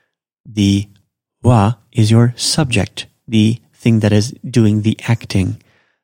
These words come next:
the thing that is the most important, the thing that is the actor of the sentence.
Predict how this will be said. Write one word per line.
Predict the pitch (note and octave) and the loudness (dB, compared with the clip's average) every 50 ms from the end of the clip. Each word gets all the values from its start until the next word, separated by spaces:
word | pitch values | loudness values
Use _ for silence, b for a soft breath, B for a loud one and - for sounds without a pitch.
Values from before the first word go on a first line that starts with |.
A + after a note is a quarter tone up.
| _ _ | _ _
the | - A#2 G#2 | -2 -2 0
thing | G2+ - A#2 G#2+ G#2+ G#2 | 0 0 0 0 0 0
that | A2 G2+ | 0 0
is | G#2+ G#2 G#2 - - | 0 0 -2 -2 -2
the | A2 G#2 | 0 0
most | G#2 G#2 G#2 G#2 - - | 2 2 0 -2 -2 -2
important, | A#2+ A2+ G#2+ - - - C#3 C3 B2+ - - - - - - b b b b b b b b - | -2 -2 2 0 2 2 2 0 0 -2 -6 -8 -8 -10 -14 b b b b b b b b -8
the | A2+ | -8
thing | A2 - A#2 A2 A2 G#2 | -4 0 0 2 2 0
that | G#2 G2 G2+ - - | 0 -2 -2 -2 -2
is | G#2 G2+ F#2+ F#2 F#2 F#2 F#2 - - - B B B B B B B B B B _ _ _ _ _ _ _ _ | 0 0 2 2 0 -2 -2 -4 -8 -8 B B B B B B B B B B _ _ _ _ _ _ _ _
the | - G#2+ G2+ G2+ G2 F#2+ F#2+ F#2+ F#2+ - _ _ _ _ _ _ _ _ _ - | -4 -2 -2 -2 -2 -4 -6 -6 -8 -10 _ _ _ _ _ _ _ _ _ 0
actor | B2 A#2+ - - - - - G2 F2 F#2 - _ _ - | 0 0 0 -2 -4 0 0 0 0 0 -4 _ _ -6
of | G#2+ G2 | -6 -4
the | G2 G#2 | -2 -2
sentence. | G2 - - - F#2 F2+ - - F#2 C3 - - - - - | -2 -2 -2 -2 -2 -2 -2 -2 -6 -4 -6 -6 -8 -8 -10